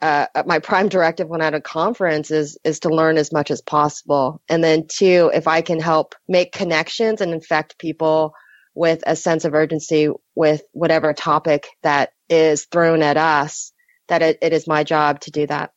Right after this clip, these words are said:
But honestly, um, the superpower question always cracks me up because I feel like it, like, I,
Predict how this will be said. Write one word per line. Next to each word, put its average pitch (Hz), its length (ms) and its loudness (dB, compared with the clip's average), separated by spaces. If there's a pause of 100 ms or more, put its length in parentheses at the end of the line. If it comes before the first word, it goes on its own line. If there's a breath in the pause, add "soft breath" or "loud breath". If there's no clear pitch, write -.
(140)
But 269 100 4
honestly, 262 540 2
um, 170 440 -4
the 226 100 -2
superpower 349 540 0
question 220 280 -4
always 190 220 -2
cracks 180 340 -4
me 160 160 -4
up 160 280 -2
because 170 180 -6
I 185 140 2
feel 220 320 0
like 196 340 2 (220)
it, 180 320 4
like, 170 260 -2 (100)
I, 190 100 2